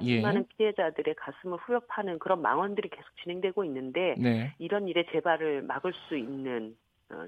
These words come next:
Speaker 2: 재판이 돼야 된다고 봅니다.
Speaker 1: 근데 관련해서요, 지금 오일팔 진상규명위원회가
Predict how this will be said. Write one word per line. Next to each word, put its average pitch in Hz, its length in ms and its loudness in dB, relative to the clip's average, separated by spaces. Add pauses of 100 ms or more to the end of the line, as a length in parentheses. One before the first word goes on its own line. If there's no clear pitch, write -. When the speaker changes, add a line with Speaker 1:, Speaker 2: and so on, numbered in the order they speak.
Speaker 2:
재판이 151 340 -4
돼야 143 180 -2
된다고 127 280 -6
봅니다. - 400 -14
Speaker 1:
근데 101 160 4
관련해서요, 185 760 10
지금 131 580 6
오일팔 165 360 6
진상규명위원회가 131 1400 6